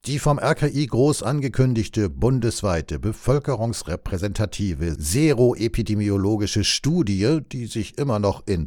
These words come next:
Planung befindet, kann also eigentlich auch abgeblasen werden, da sie keine Ergebnisse mehr für die Infektionswelle im April liefern kann, da die Antikörper der damals Infizierten heute schlicht nicht mehr feststellbar sind.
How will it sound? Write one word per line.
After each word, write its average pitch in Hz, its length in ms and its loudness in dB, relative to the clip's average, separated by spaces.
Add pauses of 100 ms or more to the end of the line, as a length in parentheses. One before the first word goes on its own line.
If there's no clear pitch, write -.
Planung 98 540 0
befindet, 98 560 0 (320)
kann 170 180 2
also 135 260 2
eigentlich 107 520 0
auch 110 160 0
abgeblasen 92 840 0
werden, 90 340 0
da 104 100 0
sie 110 140 -4
keine 160 420 0
Ergebnisse 104 680 -2
mehr 95 260 0
für 85 200 -4
die 73 140 -8
Infektionswelle 95 960 -2
im 90 180 -4
April 98 320 0
liefern 98 500 -2
kann, 104 300 0 (280)
da 110 120 2
die 95 180 -2
Antikörper 110 720 -2
der 87 140 -2
damals 104 460 -2
Infizierten 87 800 -4
heute 131 260 0
schlicht - 460 -4
nicht - 260 -6
mehr 82 160 -2
feststellbar 64 920 -6
sind. - 420 -10